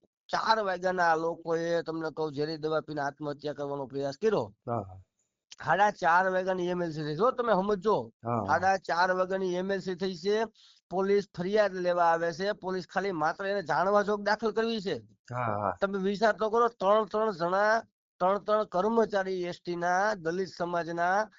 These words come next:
Speaker 1: આજે તમને કહું આત્મહત્યા કરવા મ-, મરવા મજબૂર થાય છે,
Speaker 2: મજબૂર, હા.
Speaker 1: છતાં પોલીસ, પોલીસ ફરિયાદ લેવા તૈયાર નથી. તમે એક વિચાર કરો અને તમને કહું ખાસ તો આજે સમાજના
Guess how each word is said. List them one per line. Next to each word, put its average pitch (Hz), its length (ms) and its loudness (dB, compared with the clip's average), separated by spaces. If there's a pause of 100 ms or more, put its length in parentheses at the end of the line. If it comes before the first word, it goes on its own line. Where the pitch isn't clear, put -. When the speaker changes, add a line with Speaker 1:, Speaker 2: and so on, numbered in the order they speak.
(300)
Speaker 1:
આજે 180 280 0
તમને 190 240 0
કહું 180 240 0
આત્મહત્યા 196 640 0
કરવા 214 220 2
મ-, 165 460 4
મરવા 202 440 4
મજબૂર 208 400 -2
થાય - 160 0
છે, 254 120 4
Speaker 2:
મજબૂર, 220 160 2
હા. 220 80 6
Speaker 1:
છતાં 202 180 2
પોલીસ, 202 480 0
પોલીસ 208 380 0
ફરિયાદ 214 420 2
લેવા 208 360 2
તૈયાર 214 340 0
નથી. 208 220 -4
તમે 208 200 -4
એક 185 120 -4
વિચાર 196 340 0
કરો 220 220 0 (100)
અને 196 180 -2
તમને 202 320 -6
કહું 220 240 -4 (400)
ખાસ 202 340 2
તો 240 200 0 (220)
આજે 190 220 0
સમાજના 214 680 0